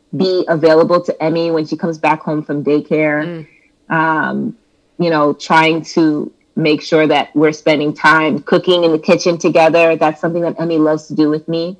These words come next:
Speaker 2: Mm-hmm.
Speaker 1: Um, and she's pretty good at it. She knows almost, like, she knows a lot of spices. If I ask her to pull some out, like, she can
Speaker 2: Aw.
Speaker 1: taste things and know,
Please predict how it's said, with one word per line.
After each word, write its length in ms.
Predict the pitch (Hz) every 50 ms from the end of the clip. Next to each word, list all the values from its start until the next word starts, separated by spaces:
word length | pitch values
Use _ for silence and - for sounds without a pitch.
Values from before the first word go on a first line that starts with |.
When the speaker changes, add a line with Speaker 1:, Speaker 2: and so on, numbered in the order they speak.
| -
Speaker 2:
Mm-hmm. 360 | 180 180 165 160 156 147 156 160 160
Speaker 1:
Um, 300 | 165 165 160 160 147 139
and 80 | 143 143
she's 160 | - 175 156
pretty 220 | - - 175 180
good 180 | 175 160 170 170
at 180 | 170 165 170
it. 220 | 190 196 190 - -
She 140 | - 196 180
knows 520 | 175 165 165 170 175 180 175 180 185 - _ _ _ -
almost, 420 | - 190 175 175 180 185 170 - _ _ - - - - -
like, 200 | - 180 175 160
she 140 | - - 214
knows 180 | 208 185 185 190
a 60 | 180
lot 180 | 165 151 147
of 80 | 147 156
spices. 540 | - - 139 135 147 - - - - - -
If 140 | - 147 151
I 100 | - 131
ask 220 | 131 151 - 180 -
her 80 | 175
to 60 | 156 143
pull 260 | - - - 185 180
some 220 | 180 - 180 175
out, 260 | 165 165 165 165 156
like, 180 | - 147 135 151
she 140 | - 147 139
can 140 | 139 151 151
Speaker 2:
Aw. 40 |
Speaker 1:
taste 300 | 170 - 180 165 175 _
things 360 | - 170 165 160 156 160 165 156
and 200 | 143 139 135 139
know, 640 | 156 165 170 170 170 170 170 170 170 170 170 170